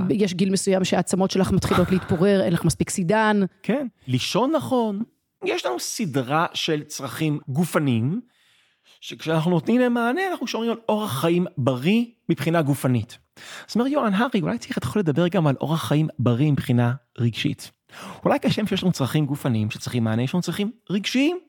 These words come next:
Speaker 2: שצריכים מענה. וכשהם לא מקבלים מענה, או כשהם מקבלים מענה מוקצן ולא מאוזן,
Speaker 1: משהו יוצא מאיזון, משהו מתערער.
Speaker 2: אנחנו נהיים
Speaker 1: חולים.
Speaker 2: חולים,
Speaker 1: כן.
Speaker 2: כן, חולים ברמה הרגשית.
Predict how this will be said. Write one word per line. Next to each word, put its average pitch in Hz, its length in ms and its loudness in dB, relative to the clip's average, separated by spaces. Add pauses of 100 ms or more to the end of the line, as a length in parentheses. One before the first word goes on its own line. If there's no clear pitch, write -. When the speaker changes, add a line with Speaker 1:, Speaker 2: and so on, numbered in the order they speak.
Speaker 2:
שצריכים 226 380 -2
מענה. 240 220 2 (720)
וכשהם 170 260 2
לא 170 80 4
מקבלים 190 360 2
מענה, 151 280 4 (240)
או 165 100 2
כשהם - 180 0
מקבלים 147 320 0
מענה 156 340 2
מוקצן 147 440 0
ולא 139 160 2
מאוזן, 165 380 2 (260)
Speaker 1:
משהו 185 300 2
יוצא 175 260 2
מאיזון, 175 480 4
משהו 175 260 2
מתערער. 160 420 2 (120)
Speaker 2:
אנחנו 151 240 2
נהיים 185 360 2
Speaker 1:
חולים. 208 420 0 (200)
Speaker 2:
חולים, 240 520 0 (120)
Speaker 1:
כן. 233 160 4
Speaker 2:
כן, 190 120 2
חולים 190 260 2
ברמה 208 280 2
הרגשית. 220 560 -2